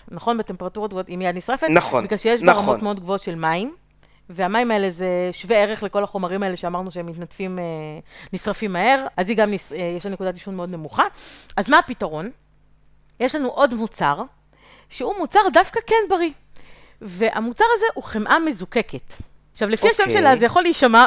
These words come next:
Speaker 1: פחות טוב.
Speaker 2: כן.
Speaker 1: נכון.
Speaker 2: מה זאת אומרת?
Speaker 1: או, אז יש מוצר שנקרא גי, כותבים אותו
Speaker 2: איך?
Speaker 1: גימל,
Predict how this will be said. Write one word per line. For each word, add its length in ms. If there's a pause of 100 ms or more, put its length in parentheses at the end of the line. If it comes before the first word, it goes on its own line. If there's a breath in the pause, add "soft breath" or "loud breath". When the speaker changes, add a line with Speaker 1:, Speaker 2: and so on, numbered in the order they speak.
(100)
Speaker 1:
פחות 280
טוב. 180 (680)
Speaker 2:
כן. 200 (360)
Speaker 1:
נכון. 360 (440 loud breath)
Speaker 2:
מה 100
זאת 120
אומרת? 380 (220)
Speaker 1:
או, 80 (400)
אז 180
יש 160
מוצר 240
שנקרא 360
גי, 400 (800)
כותבים 300
אותו 220
Speaker 2:
איך? 180
Speaker 1:
גימל, 140